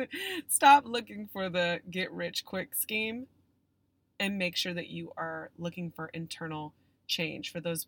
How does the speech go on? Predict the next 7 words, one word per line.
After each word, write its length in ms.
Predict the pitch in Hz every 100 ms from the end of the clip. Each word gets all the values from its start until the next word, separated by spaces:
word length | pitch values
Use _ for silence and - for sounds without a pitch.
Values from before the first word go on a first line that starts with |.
| _
baby 480 | 175 170 170 160 170 _
steps, 640 | - - 175 156 - - - _ _ _
for 160 | 190 185
the, 400 | 175 170 165 - _
the 140 | 165 196
real 720 | 170 175 208 196 196 196 208 _ _
wealth, 480 | 170 175 170 - 165